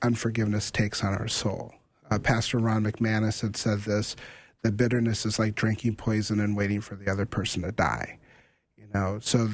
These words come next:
there is, there can be an extreme cost to us on that. But yeah, this, this is, this really is a wrestle. I mean, this is really the part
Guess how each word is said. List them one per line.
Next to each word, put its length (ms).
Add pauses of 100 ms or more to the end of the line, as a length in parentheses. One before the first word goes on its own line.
(160)
there 220
is, 320
there 160
can 180
be 340 (100)
an 160
extreme 500
cost 520
to 120
us 400 (220)
on 240
that. 340
But 260 (600)
yeah, 140
this, 280
this 300
is, 280
this 300
really 220
is 160
a 60
wrestle. 420
I 80
mean, 120
this 220
is 140
really 240
the 120
part 360